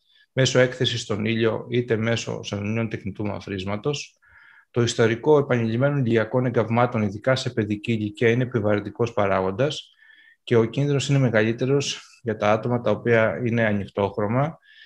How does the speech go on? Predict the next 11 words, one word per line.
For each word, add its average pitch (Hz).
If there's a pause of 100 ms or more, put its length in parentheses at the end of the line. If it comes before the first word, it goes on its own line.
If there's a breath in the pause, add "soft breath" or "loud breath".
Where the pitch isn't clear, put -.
(220 loud breath)
και 117
εμφανίζουν 117
πολλαπλούς 110
σπήλους 107
δέρματος 107
ή 127
δυσπλαστικούς 120
σπήλους. - (960)
Η 139
κληρονομικότητα 110
φε-, 143